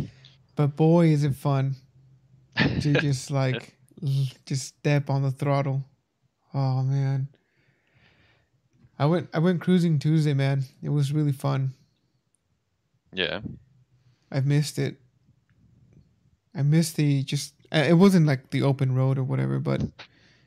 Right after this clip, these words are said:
Speaker 1: was close.
Speaker 2: Mm-hmm.
Speaker 1: Yeah. Um, yeah, wh-, what else, what else is on the news?
Speaker 2: Uh, most of it's kinda the same old, same old, just being repeated in different ways.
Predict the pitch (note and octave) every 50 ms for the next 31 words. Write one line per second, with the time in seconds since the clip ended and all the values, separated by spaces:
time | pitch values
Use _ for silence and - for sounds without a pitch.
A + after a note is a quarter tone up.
0 | _ _ _ _ - C#3+ C3+ - - C3+ B2+ C3 C3 - - - - _ _ _
1 | _ _ _ _ _ _ _ _ _ _ _ - F#2 F#2 G2 F#2 F2 F2+ - -
2 | - - - _ - - _ _ _ _ _ _ _ _ _ _ _ _ _ _
3 | _ _ _ - - - - - - - - - C#3 D#3+ - - _ _ _ _
4 | _ _ _ _ _ _ _ _ _ _ _ - - - - - G1+ G1+ G1+ G1+
5 | G1+ - - - _ _ _ _ _ _ _ _ _ _ _ _ _ _ - D#3
6 | D#3 E3 E3 D#3 D3 D#3 C#3 - E3 F3 F#3+ F#3 F3+ - - - - D#3+ E3 E3+
7 | F3+ F3+ F3 - F#3 D#3+ D#3+ D#3 D3+ D3 D3+ D#3 E3 F#3 F#3 D#3+ - - - _
8 | _ _ _ - - - - - - _ - - - _ _ _ _ _ _ _
9 | _ _ _ _ - - - - - - - - _ - - E3+ D#3+ D3+ C#3 C3
10 | C#3+ D#3 E3+ F#3 F3 - E3+ D#3 D#3 D3 - - - D3+ D3 C3+ B2 A#2 G#2+ G#2
11 | G2+ - - - A#2+ A#2+ A2 G#2 G2+ G2+ F#2+ - - G2 E2+ F2 F2+ F2+ E2 D#2+
12 | F2 F2 E2+ E2 - D#2 D#2+ - _ - F2+ F2 F2 D2+ D#2 - - - E2+ E2
13 | F2 E2+ - - _ - E2 - - - - - D#2 E2+ E2+ F2+ F2+ F2 - -
14 | - -